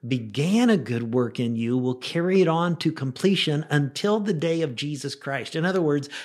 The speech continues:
God isn't finished with you. There's an ongoing transformative, sanctifying work that he does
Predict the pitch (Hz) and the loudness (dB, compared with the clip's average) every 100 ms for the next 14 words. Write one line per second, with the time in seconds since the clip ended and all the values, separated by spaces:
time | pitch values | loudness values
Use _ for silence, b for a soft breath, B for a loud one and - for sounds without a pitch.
0 | B 233 285 277 147 110 135 120 120 - | B 2 4 4 2 0 0 0 -2 -6
1 | 110 143 175 208 - _ _ _ _ B | -6 -2 -2 -2 -8 _ _ _ _ B
2 | B B B 151 220 262 208 160 156 - | B B B -2 2 2 0 -2 -2 -8
3 | 165 202 233 226 156 180 196 208 208 202 | -4 0 0 0 -2 -2 0 0 0 -2
4 | - 180 196 208 - - - 156 190 202 | -4 -4 0 0 -2 -6 -6 2 4 4
5 | 196 190 190 170 - - 190 202 202 - | 4 2 -2 -4 -6 -4 -2 -2 -4 -4
6 | 180 180 180 151 160 180 180 127 - 170 | -2 0 0 0 0 0 -2 -10 -6 -4
7 | 156 151 156 160 | 0 0 2 -2